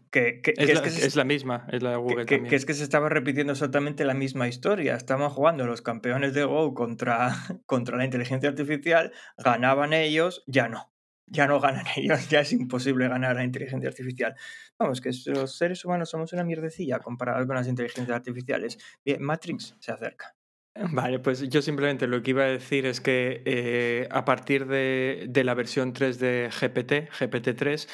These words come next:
Speaker 2: OpenAI empezó a crear distintas aplicaciones. Quizás la que se hizo más conocida fue la de Dalí, porque todo el mundo podía crear imágenes de la nada, y a finales de dos mil veintidós liberaron Chat G P T,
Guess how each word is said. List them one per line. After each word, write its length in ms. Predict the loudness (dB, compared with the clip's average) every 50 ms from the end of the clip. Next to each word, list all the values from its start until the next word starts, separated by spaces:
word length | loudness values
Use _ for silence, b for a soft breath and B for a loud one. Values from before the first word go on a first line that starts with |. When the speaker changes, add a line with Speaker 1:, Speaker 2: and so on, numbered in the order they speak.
| B B B B
Speaker 2:
OpenAI 600 | B 2 2 4 0 0 2 0 0 0 0 0 -2
empezó 300 | -2 -2 -2 0 2 2
a 40 | 2
crear 280 | 4 2 2 2 0
distintas 400 | -2 -4 -2 -2 0 0 0 0
aplicaciones. 720 | -2 -2 -2 0 0 0 0 2 0 0 0 0 -2 -6 -4
Quizás 340 | -4 -4 0 0 0 0 0
la 100 | -2 -4
que 120 | -4 -4
se 100 | -4 -4
hizo 140 | -4 -2 -2
más 180 | -2 -2 -2 -2
conocida 400 | -2 -2 -2 -2 0 0 0 0
fue 200 | 0 -2 -2 0
la 80 | 0
de 140 | 0 0 0
Dalí, 360 | 0 0 0 0 -2 -2 -2 -2
porque 280 | -4 -4 -2 -2 -2 0
todo 100 | 0 0
el 80 | 0
mundo 240 | 0 -2 -2 -2 -2
podía 300 | -2 -2 0 0 0 -2
crear 240 | 0 0 2 2 2
imágenes 560 | 0 0 0 -2 0 -2 -2 -2 -2 -2 -2
de 80 | 0 0
la 100 | 0 0
nada, 340 | 0 0 0 0 -2 -4 B B B B B B B 0
y 140 | 2 4 4
a 80 | 2
finales 420 | 2 0 0 0 2 2 2 0 0
de 300 | 0 2 2 2 0 0
dos 160 | -2 -2 -2
mil 140 | -2 -2 0
veintidós 540 | 0 -2 0 0 0 0 0 0 -2 -2 -2
liberaron 640 | 0 0 2 2 2 2 2 2 2 0 -2 -2 -4
Chat 260 | -2 0 0 0 0
G 220 | -4 -4 -2 -2 -2
P 120 | -2 -6 -6
T, 240 | -6 -6 -6 -6